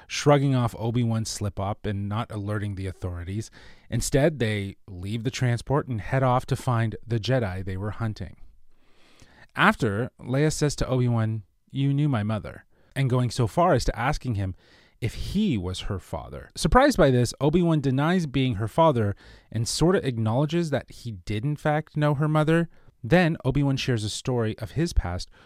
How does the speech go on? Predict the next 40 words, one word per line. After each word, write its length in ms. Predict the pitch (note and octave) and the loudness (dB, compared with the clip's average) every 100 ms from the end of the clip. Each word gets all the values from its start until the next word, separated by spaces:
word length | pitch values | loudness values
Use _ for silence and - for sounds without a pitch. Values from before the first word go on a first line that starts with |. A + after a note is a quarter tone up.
| - | -10
where 120 | - F#2+ | -6 -2
he 160 | C#3 | 0
was 120 | C3 | 0
taken 360 | - B2+ A#2+ G#2+ | 4 4 2 -4
from 180 | - F#2 | -6 -6
his 260 | - D3 | -4 -4
family 320 | - G#2+ G2+ - | -4 -4 -4 -6
at 80 | G2+ | -8
a 60 | G2 | -6
young 300 | G2+ F#2+ G2+ | -4 -4 -6
age, 340 | F#2 F#2 F2 - - - - - | -8 -8 -10 -16 -20 -20 -18 -10
and 100 | F#2 | -6
he 60 | |
remembers 420 | G2+ F#2+ F#2+ F#2 - | -4 -4 -4 -6 -6
having 280 | F#2 F#2 - | -6 -8 -12
a 60 | - | -8
brother, 580 | - F#2 E3+ A#2+ - A2 - _ _ _ _ _ _ _ _ - | -4 4 6 6 0 -6 -10 _ _ _ _ _ _ _ _ -2
but 220 | A2 - - | -2 -2 -14
he 200 | - G#2+ | -12 -8
found 240 | A2 F#2 | -6 -4
a 40 | F#2 | 0
new 180 | B2+ C3+ | 2 2
family 500 | A#2 G2+ G2 G2+ F#2+ - | 2 0 0 -4 -8 -6
with 220 | A2 - | -6 -6
the 100 | F#2+ | -8
Jedi. 380 | F2 F#2 F2 - - - - - - | -4 -4 -6 -10 -18 -20 -20 -18 0
Okay, 260 | D3+ A2 F2 | 4 4 2
so 360 | - D3 B2+ _ C3 | 2 4 2 _ -6
just 200 | C#3+ - | -4 -2
a 20 | |
couple 260 | - B2+ A2+ | 0 0 0
things 440 | - C3+ A#2+ - | 2 4 2 -2
here. 540 | - - G#2+ F#2 F#2 - - - - | -6 -2 -2 -2 -4 -8 -20 -18 -6
Uh, 220 | A#2 A2 - - | -2 -2 -6 -10
are 300 | - - D#3 | -6 2 4
we 180 | E3+ C#4 | 4 2
seeing 560 | - - A#3 A#3 A#3 - | 0 0 2 2 0 0
a 80 | - | -2
Force-sensitive 880 | - - D#3 - D#3 C#3+ D#3 C#3 B2 | 0 2 2 2 0 0 0 0 2
Leia 560 | A#2 A#2+ A#2+ A#2 B2 | 2 2 4 2 -2